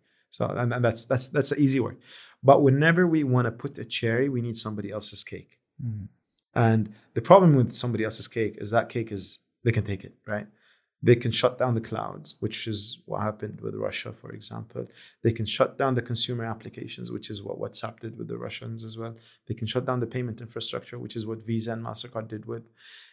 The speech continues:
Speaker 1: Uh, uh, and that is, that is not an easy thing, especially when you're trying to become sovereign.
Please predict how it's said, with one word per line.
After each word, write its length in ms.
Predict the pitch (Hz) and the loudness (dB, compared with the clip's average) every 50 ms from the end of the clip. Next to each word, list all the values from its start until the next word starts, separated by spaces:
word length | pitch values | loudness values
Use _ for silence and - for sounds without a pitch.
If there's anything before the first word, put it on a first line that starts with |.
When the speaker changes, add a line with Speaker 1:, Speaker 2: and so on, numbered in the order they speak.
| _ _ - | _ _ 0
Speaker 1:
Uh, 120 | 131 135 - - | 2 2 2 2
uh, 140 | 135 135 131 143 | 0 -2 -2 0
and 180 | 139 135 120 | 2 2 4
that 220 | 127 131 147 151 147 | 6 6 6 8 8
is, 320 | 139 123 107 101 - - _ _ _ _ _ _ _ _ _ _ _ - | 6 4 4 0 -6 -8 _ _ _ _ _ _ _ _ _ _ _ 6
that 120 | - 156 147 | 8 12 12
is 140 | 139 117 113 | 12 10 10
not 160 | 113 107 104 | 6 4 0
an 100 | 101 101 | -2 -4
easy 240 | 104 101 101 101 95 | -6 -8 -8 -10 -10
thing, 300 | - - 101 - 87 - - | -10 -12 -14 -14 -12 -8 -4
especially 720 | 127 - - - - 156 151 135 - - - 123 113 113 113 | 0 0 0 6 10 10 10 10 10 6 2 0 0 0 0
when 180 | 113 117 117 | 0 -2 -2
you're 180 | 117 113 110 107 | -2 -4 -6 -6
trying 440 | 110 - - 120 113 113 117 113 113 113 | -8 -6 -4 -4 -2 -2 -4 -6 -8 -8
to 100 | - 113 | -6 -6
become 320 | 113 107 110 - 110 101 | -6 -6 -8 -10 -10 -2
sovereign. 580 | - - - 104 98 92 95 92 87 82 85 | 2 2 4 4 2 -2 -4 -16 -16 -16 -16